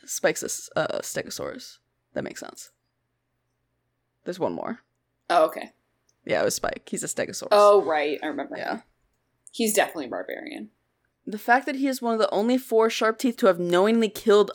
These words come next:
Speaker 1: other dinosaur characters. Who, who'd he kill? Now I'm intrigued. Sorry. Now I have to
Speaker 2: Now we have to have a
Speaker 1: Relation-
Speaker 2: Google break.
Speaker 1: Relationships. What are his relationships? Who'd he kill?
Speaker 2: Who did you murder, Sharptooth?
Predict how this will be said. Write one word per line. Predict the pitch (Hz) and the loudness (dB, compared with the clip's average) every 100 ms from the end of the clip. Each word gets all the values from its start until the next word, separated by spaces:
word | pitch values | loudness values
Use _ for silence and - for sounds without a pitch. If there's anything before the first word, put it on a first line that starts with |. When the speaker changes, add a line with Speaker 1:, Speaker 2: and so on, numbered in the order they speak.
| - | 2
Speaker 1:
other | 180 202 196 | 4 6 4
dinosaur | - 156 180 190 185 170 | 4 2 2 0 2 2
characters. | - 151 175 185 - 107 - - - _ _ _ _ _ _ | 2 2 2 0 -6 -6 -8 -12 -18 _ _ _ _ _ _
Who, | - 403 359 349 - | -18 -10 -8 -10 -10
who'd | 370 359 349 | -8 -6 -6
he | 330 | -8
kill? | - 370 392 233 190 _ _ _ _ _ _ | -10 -8 -6 -6 -10 _ _ _ _ _ _
Now | 262 302 | 2 4
I'm | 339 277 | 6 4
intrigued. | 247 - 339 190 - | 2 2 2 0 -4
Sorry. | - 285 190 127 | 2 4 4 4
Now | 214 | 4
I | |
have | 269 294 | 4 4
to | 202 190 _ _ _ _ _ _ _ - | 2 2 _ _ _ _ _ _ _ -2
Speaker 2:
Now | 196 | 2
we | |
have | 226 240 | 4 4
to | |
have | 269 | 4
a | 220 | 6
Speaker 1:
Relation- | 285 349 277 | 8 8 6
Speaker 2:
Google | |
break. | 175 165 147 - _ _ | 4 2 -2 -8 _ _
Speaker 1:
Relationships. | - 220 240 285 196 - 131 - - - _ _ _ _ _ _ _ | 2 6 6 6 0 0 -2 -4 -10 -14 _ _ _ _ _ _ _
What | - 220 | -4 2
are | |
his | 240 220 | 2 4
relationships? | 202 185 185 - - - - - - - | 2 2 0 -8 -12 -14 -16 -20 -14 -6
Who'd | 247 | -4
he | 240 | 0
kill? | 247 175 - _ _ - - | 2 2 0 _ _ -12 0
Speaker 2:
Who | 294 | 2
did | 370 | 4
you | 381 330 | 6 6
murder, | 277 254 233 | 8 8 6
Sharptooth? | 214 185 - 196 202 | 4 2 2 2 2